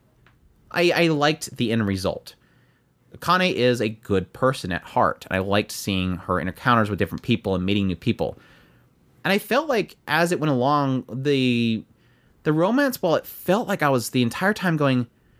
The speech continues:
"Okay, the story is my love story with Yamada-kun at level ninety-nine."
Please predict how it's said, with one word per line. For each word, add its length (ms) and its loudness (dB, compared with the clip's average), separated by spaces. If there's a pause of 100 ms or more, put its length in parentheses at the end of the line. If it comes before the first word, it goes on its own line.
(280)
"Okay, 520 0
the 100 2
story 420 0
is 460 0
my 220 2
love 200 2
story 260 0
with 100 -2
Yamada-kun 500 0
at 100 -2
level 140 -4
ninety-nine." 360 -6